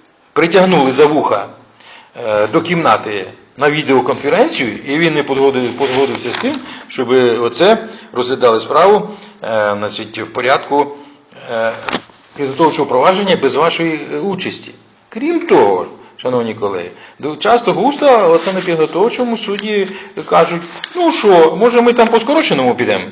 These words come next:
Ну, деякі кажуть: «Та а чого ні? Ну, швиден-, швиденько, швиденько, як так швиденько, е, нашому Подільському, давайте по скороченому». Хто йому там роз'яснює, які це буде на-, мати наслідки в апеляційній інстанції? Та ніхто. А ще й адвоката нема.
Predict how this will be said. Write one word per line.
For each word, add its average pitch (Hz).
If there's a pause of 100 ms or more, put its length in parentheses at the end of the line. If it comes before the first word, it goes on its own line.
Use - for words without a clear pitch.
(440)
Ну, 120
деякі 123
кажуть: 123
«Та 107
а 107
чого 139
ні? 311 (400)
Ну, 127
швиден-, 123
швиденько, 135
швиденько, 151
як 113
так 110
швиденько, 156 (640)
е, 131
нашому 131
Подільському, 120
давайте 156
по 180
скороченому». 180 (520)
Хто 190
йому 262
там 254
роз'яснює, 240
які 226
це 220
буде 208
на-, 208
мати 202
наслідки 196
в -
апеляційній 185
інстанції? 175
Та 349
ніхто. 170 (320)
А 165
ще 196
й 185
адвоката 170
нема. 92